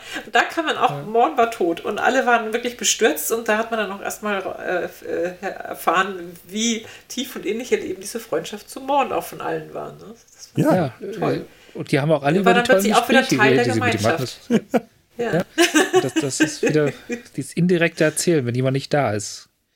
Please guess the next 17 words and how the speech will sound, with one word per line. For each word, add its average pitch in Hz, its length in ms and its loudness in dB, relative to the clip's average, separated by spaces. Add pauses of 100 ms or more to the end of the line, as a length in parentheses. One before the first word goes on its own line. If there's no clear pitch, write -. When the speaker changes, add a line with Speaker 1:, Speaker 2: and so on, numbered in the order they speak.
(320)
Speaker 3:
Ja, 294 380 2
Speaker 1:
Mhm. 214 120 -8
Speaker 3:
tatsächlich. 156 560 2
Speaker 2:
Ja. 151 260 -2
Speaker 3:
Und 135 160 4
ich 131 80 2
meine, 143 440 2
was 151 260 2
kann 170 180 2
man 180 200 4
mit 165 180 0
jemandem, 160 540 2
der 143 140 4
nie 151 320 4
was 151 260 2
sagen 175 420 2
darf, 110 400 2